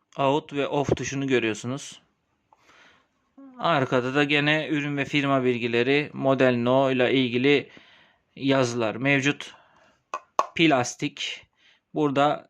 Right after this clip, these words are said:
isterseniz çivi varsa çiviyi asmak için bir kısım mevcut. Şuraya mıknatısı yerleştiriyorsunuz. Onun için bir kısım yapmışlar. Evet, burada da şarj girişi var.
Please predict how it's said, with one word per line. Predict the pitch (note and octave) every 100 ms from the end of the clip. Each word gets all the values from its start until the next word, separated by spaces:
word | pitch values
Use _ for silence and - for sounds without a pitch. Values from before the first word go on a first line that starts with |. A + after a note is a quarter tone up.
| _
isterseniz | C3+ - C#3 B2 C3 C3+ C3+
çivi | - C#3+ C3+ C3+
varsa | C3 B2+ B2
çiviyi | - C3 C3
asmak | C3 B2 - B2+
için | - - A#2
bir | A#2+ A#2
kısım | A#2+ - A2+
mevcut. | G#2 G#2 C#3+ - _ - - _
Şuraya | - D3 C#3 C#3
mıknatısı | C#3+ C#3 C#3+ - -
yerleştiriyorsunuz. | D3 B2+ A#2 A2 - A#2 G#2+ - B2+ D3+ - _ _ _ _ -
Onun | C3 C3+
için | - B2
bir | A#2
kısım | - - A#2+ A2+
yapmışlar. | A2+ A2+ A#2+ - B2+ D3 - - _ _ _ _ _ _ _ _ _ -
Evet, | C#3+ C3
burada | D3 C3+ C3
da |
şarj | C#3 C#3+ C#3 B2+
girişi | C3 B2 - A#2
var. | C3+ -